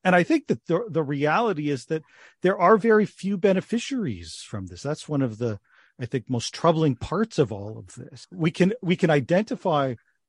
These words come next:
the costs, or we can identify some of the limitations that are created by term extension,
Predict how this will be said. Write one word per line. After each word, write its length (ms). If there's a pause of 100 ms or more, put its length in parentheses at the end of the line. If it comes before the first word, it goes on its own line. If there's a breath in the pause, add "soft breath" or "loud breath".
the 140 (120)
costs, 720
or 80
we 120
can 140
identify 460
some 180
of 80
the 60
limitations 720
that 140
are 100
created 600 (480 soft breath)
by 140
term 280
extension, 600